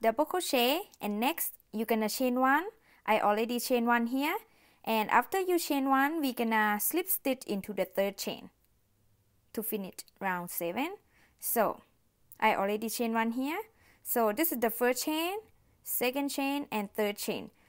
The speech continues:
So I insert the hook into that third chain and then pull up a loop and pull it through. All right, here's what this look like at the end of round seven.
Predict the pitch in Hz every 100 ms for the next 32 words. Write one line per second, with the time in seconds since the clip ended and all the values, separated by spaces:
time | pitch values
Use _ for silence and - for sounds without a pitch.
0 | _ - 220 - 226 - 233 226 185 226
1 | 320 - - 202 220 214 302 - - 220
2 | 226 226 269 285 339 403 _ _ _ -
3 | 214 196 - - 208 214 220 302 349 -
4 | 196 185 - 185 - 170 - - _ _
5 | _ _ _ _ _ _ _ _ _ _
6 | - 180 170 185 359 - - 220 180 -
7 | 208 214 - 233 254 262 330 - 208 208
8 | - 208 214 - 196 196 196 - _ 170
9 | 185 180 180 175 175 _ _ - 185 160
10 | -